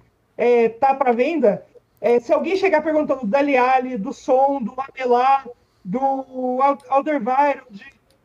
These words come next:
do Sanches, to-, do Lloris, toda essa, se o Kane tá pra venda, toda essa galera tem preço. Então, qualquer um que chegar pergun-, e chegar perguntando pode acabar levando um dos craques do Tottenham, que vai fazer muita diferença em qualquer time da Inglaterra ou da Europa, porque são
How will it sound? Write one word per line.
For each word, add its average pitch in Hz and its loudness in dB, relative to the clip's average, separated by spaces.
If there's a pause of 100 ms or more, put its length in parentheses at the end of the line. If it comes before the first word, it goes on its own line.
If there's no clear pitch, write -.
(160)
do 294 0
Sanches, 320 -4 (100)
to-, 339 -6
do 208 0
Lloris, 320 0 (260)
toda 440 4
essa, 381 -2
se - -6
o 440 2
Kane 427 0
tá 381 0
pra 320 0
venda, 339 -6
toda 392 -2
essa 381 -4
galera 311 0
tem 339 -14
preço. 175 -6
Então, 269 -8 (420)
qualquer 320 2
um 359 -2
que 359 -8
chegar 311 2
pergun-, 302 0 (320)
e 254 -2
chegar 294 -2
perguntando 311 -2
pode 311 0
acabar 302 0
levando 277 0
um 277 -4
dos 262 -8
craques 269 0
do 285 -8
Tottenham, 294 -2 (400)
que 330 2
vai 330 2
fazer 330 0
muita 339 -4
diferença 311 0
em 320 -6
qualquer 302 0
time 320 -4
da 294 0
Inglaterra 285 2
ou 311 2
da 302 0
Europa, 233 2
porque 220 -2
são 240 -4